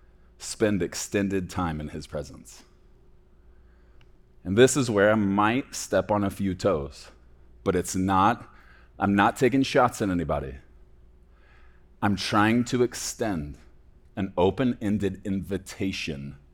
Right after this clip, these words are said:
to you from the God of the universe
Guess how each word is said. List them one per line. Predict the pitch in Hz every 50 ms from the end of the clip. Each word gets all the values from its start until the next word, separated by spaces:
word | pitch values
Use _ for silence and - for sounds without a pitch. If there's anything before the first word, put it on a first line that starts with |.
| - -
to | - - - 117 127
you | 135 131 151 165 131 82 69 67 - - - - - - - - -
from | - 123 107 92
the | 90
God | 82 76 90 90 92
of | 95 92
the | 98 101
universe | 98 113 113 95 78 67 76 73 71 71 - - -